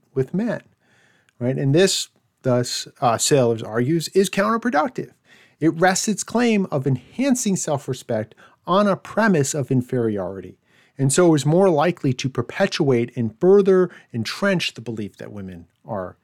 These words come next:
inferior. Now, one of English's main proposals for sex equality is that we ought to create new sports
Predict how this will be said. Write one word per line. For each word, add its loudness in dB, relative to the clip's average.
inferior. -6
Now, 2
one 4
of 0
English's 2
main 0
proposals 0
for -6
sex -4
equality 0
is -2
that -4
we -4
ought -6
to -6
create -8
new 2
sports -10